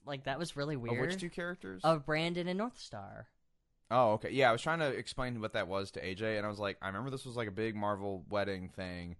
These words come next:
Speaker 2: I forget who the fuck these characters are."
Speaker 1: Brandon and Northstar?
Speaker 2: Northstar.
Speaker 1: I think his name is Brandon.
Speaker 2: I just know Northstar by the old artwork, and he doesn't look like that anymore.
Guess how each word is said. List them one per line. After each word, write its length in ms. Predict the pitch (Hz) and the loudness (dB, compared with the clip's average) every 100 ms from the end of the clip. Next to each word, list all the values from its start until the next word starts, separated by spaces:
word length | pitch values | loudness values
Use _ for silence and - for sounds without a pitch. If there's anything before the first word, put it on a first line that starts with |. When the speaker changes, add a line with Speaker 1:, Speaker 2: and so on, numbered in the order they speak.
| - - _ - | -16 -20 _ -8
Speaker 2:
I 120 | 98 | -6
forget 200 | 95 98 | -2 -2
who 80 | 104 | -2
the 60 | 95 | -4
fuck 220 | 101 95 | -4 -4
these 160 | 92 - | -6 -4
characters 460 | 95 90 90 82 | -4 -4 -6 -8
are." 340 | 85 71 78 - - - - | -6 -6 -6 -10 -16 -20 -12
Speaker 1:
Brandon 380 | 110 117 139 156 | -6 -4 -4 -6
and 80 | 175 | -6
Northstar? 140 | 190 202 | -4 0
Speaker 2:
Northstar. 40 | |
Speaker 1:
I 80 | 160 | 0
think 160 | 240 | 2
his 140 | 294 147 | 0 -2
name 140 | 117 | -6
is 80 | 107 | -8
Brandon. 300 | 104 104 104 | -10 -12 -8
Speaker 2:
I 80 | 127 | -4
just 200 | 151 156 | -4 0
know 80 | 147 | 0
Northstar 440 | 139 139 - 123 | 0 -4 -6 -4
by 120 | 117 | -4
the 100 | 101 | -4
old 160 | 107 98 | -2 0
artwork, 360 | 104 92 87 | 0 0 -4
and 80 | 117 | -6
he 40 | 120 | -6
doesn't 220 | 117 127 | -4 -4
look 100 | 131 | -4
like 120 | 131 | -2
that 160 | 127 104 | -2 -2
anymore. 260 | 110 135 | -2 0